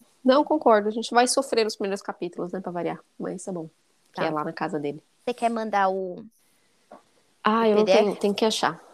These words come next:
Speaker 1: Vou achar.
Speaker 2: Eu vou ver se pro-, é, tá bom. Se você achar, me manda. Se não, eu procuro.
Speaker 1: Tá bom.
Speaker 2: Beleza, então, amiga. Vou trabalhar que já tá vindo aqui e-mails.
Speaker 1: É, tá bom. Beijo.
Speaker 2: Até daqui a pouquinho. Beijo.
Speaker 1: Tchau.
Speaker 2: Amanhã a gente se fala, amiga? Pra ler o... o Snow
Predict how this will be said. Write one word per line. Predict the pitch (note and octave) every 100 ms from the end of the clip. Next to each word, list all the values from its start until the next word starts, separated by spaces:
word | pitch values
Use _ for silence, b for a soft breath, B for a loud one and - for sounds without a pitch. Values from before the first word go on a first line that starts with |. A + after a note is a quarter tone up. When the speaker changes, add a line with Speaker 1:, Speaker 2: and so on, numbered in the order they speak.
| - -
Speaker 1:
Vou |
achar. | - -
Speaker 2:
Eu | D4+
vou | D#4
ver | E4
se | -
pro-, | - D#4
é, | - C4 A3+ _ -
tá | B3+
bom. | G#3+
Se | F#3 G#3+
você | B3
achar, | A#3 A#3+
me | D4+
manda. | B3 D#3+ - G3
Se | - A3+
não, | A3+
eu | A#3+
procuro. | C4 - E3+ - _ _ b b _ _
Speaker 1:
Tá | -
bom. | G3 - _ _
Speaker 2:
Beleza, | F#3+ A#3+ B3+ B3 A#3+
então, | C4 B3 G3
amiga. | G#3 A#3 G3 G3 G3
Vou | G#3+ A3+
trabalhar | C4 A#3+ A#3 A3 A#3
que | -
já | C4
tá | C4+
vindo | A#3 A#3+
aqui | A3+ -
e-mails. | B3+ A3 E3+ E3 - - G#3+
Speaker 1:
É, | G#3 G3+ F#3
tá | - G3+
bom. | F3+ F3 - -
Beijo. | F#3+ B3+
Speaker 2:
Até | C4
daqui | C#4
a |
pouquinho. | C4+ D#4+ - G3 F#3
Beijo. | A3 G3+ F#3
Speaker 1:
Tchau. | A#3 G3 - - _ _
Speaker 2:
Amanhã | - E4 F#4 F#4+
a |
gente | F4+ -
se | C#4
fala, | D#4+ F#4+
amiga? | C#4+ G3 E3+ _ _ _ -
Pra | G#3+ G#3
ler | G#3+ G#3+
o... | G3+ F#3+ F3+ E3+ D#3+ -
o | F#3 E3+ F3
Snow | G3 G3 F#3 F3+